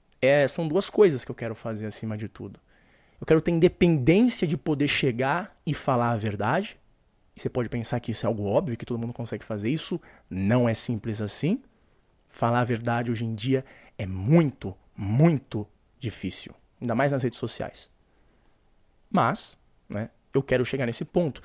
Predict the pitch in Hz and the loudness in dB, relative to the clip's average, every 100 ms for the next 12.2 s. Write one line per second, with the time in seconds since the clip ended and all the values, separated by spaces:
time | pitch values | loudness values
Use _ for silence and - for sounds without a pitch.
0 | - - 226 226 160 - 131 120 113 - | -12 0 0 2 0 0 -2 -2 -4 -4
1 | 175 180 - 180 185 190 147 170 131 151 | -4 -4 -4 -2 2 2 2 0 2 2
2 | 190 151 170 185 - 123 - - _ _ | 4 6 4 4 -2 -6 -6 -12 _ _
3 | _ _ _ - 131 110 117 117 - 117 | _ _ _ -4 -2 0 2 0 -2 -6
4 | 107 113 131 107 _ _ _ 131 131 135 | -2 -2 -2 -6 _ _ _ 4 4 2
5 | 117 113 165 160 - 117 117 107 92 - | 0 2 0 0 -6 -6 -6 -4 0 4
6 | 160 - - - - _ _ _ _ _ | 2 2 -12 -20 -20 _ _ _ _ _
7 | 131 143 - 156 135 147 139 151 143 - | -2 -2 -2 -2 -2 -2 0 0 0 -6
8 | - _ _ _ _ - 113 143 156 143 | -16 _ _ _ _ -14 -4 0 0 2
9 | 135 143 - - - 151 147 139 143 143 | 4 2 0 -16 -6 0 4 6 6 4
10 | 120 143 147 120 107 104 - _ _ _ | 4 4 4 2 0 -2 -4 _ _ _
11 | _ _ _ 110 104 98 - 104 92 87 | _ _ _ -2 0 -2 -4 -8 -6 -8
12 | 113 | -12